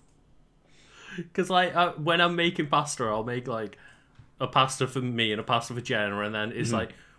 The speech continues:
Speaker 1: one jar of pasta sauce, and then that's probably enough to, like,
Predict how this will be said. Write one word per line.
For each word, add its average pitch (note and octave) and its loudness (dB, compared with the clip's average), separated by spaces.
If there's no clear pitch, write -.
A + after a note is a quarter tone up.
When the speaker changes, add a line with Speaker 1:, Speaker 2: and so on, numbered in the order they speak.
Speaker 1:
one C#3 8
jar C3+ 4
of C3+ -2
pasta C3 0
sauce, G#2 -6
and B2+ -2
then C#3 4
that's E3 4
probably E3 2
enough C#3+ 0
to, - -2
like, C3 4